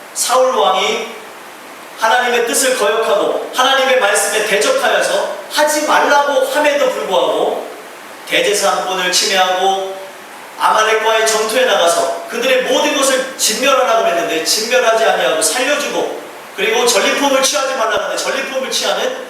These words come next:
그런 자기의 의로운 행동을 보였다는 거예요. 하나님보다 인간이 어떻게 의로울 수 있습니까?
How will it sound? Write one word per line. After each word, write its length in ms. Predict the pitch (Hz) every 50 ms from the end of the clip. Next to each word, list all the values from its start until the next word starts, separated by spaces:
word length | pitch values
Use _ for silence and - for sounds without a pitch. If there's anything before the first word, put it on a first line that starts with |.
| - - - -
그런 260 | 151 147 151 151 151 151
자기의 680 | - - 156 156 156 156 160 - - 127 - - - - - - - - -
의로운 360 | 156 160 - 208 214 214 -
행동을 340 | 202 196 - - - - - -
보였다는 260 | - - - - -
거예요. 300 | - - - - - - - - - - - - - - - - - - - - - - - - - - - -
하나님보다 640 | - 240 262 269 262 262 262 254 269 269 254 262
인간이 360 | 254 233 226 226 240 240 226
어떻게 220 | 208 208 220 220 214
의로울 280 | 196 170 170 170 170 -
수 120 | - -
있습니까? 380 | - - - - - - -